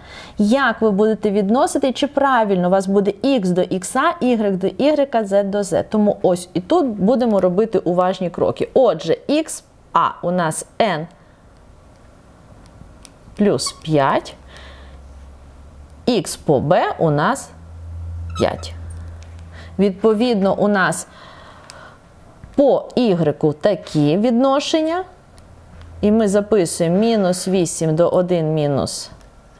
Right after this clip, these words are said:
n. І по z ось такі відношення. І тепер для нас головне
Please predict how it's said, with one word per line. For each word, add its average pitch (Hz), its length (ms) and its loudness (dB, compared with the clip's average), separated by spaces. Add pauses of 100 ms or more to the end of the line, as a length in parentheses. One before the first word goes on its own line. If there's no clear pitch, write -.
(140)
n. 160 260 2 (640)
І 440 140 4
по 226 180 0
z 214 300 2 (100)
ось 254 240 2
такі 202 380 -2
відношення. 156 800 -4 (2250)
І 247 120 2
тепер 294 520 2
для 208 200 2
нас 202 340 0
головне 226 800 2